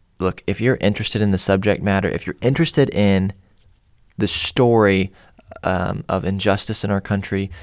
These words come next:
in the criminal justice system, and corruption and death row inmates, and if you're, you know, pro death penalty or, you know, against the death penalty, I think you should watch this film.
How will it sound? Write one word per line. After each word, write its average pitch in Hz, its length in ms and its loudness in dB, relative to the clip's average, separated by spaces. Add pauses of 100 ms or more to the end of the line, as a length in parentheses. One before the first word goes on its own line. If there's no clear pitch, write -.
(120)
in 92 80 -6
the 98 40 -4
criminal 98 280 -2
justice 98 400 -2
system, 98 480 -4
and 92 160 -6
corruption 101 680 -2
and 95 200 -2
death 98 240 0
row 95 200 0
inmates, 110 520 -2
and 87 100 -4
if - 100 -12
you're, 98 140 -2 (420)
you 110 120 -2
know, 92 100 2
pro 107 300 2
death 95 260 0
penalty 110 360 0
or, 160 220 0
you - 140 -4
know, 101 200 -2
against 131 360 0
the 123 80 -6
death 104 240 0
penalty, 98 340 -2 (300)
I 113 60 -2
think 175 260 0
you 196 60 0
should 170 160 -2
watch 135 260 0
this 131 160 -4
film. 165 260 -2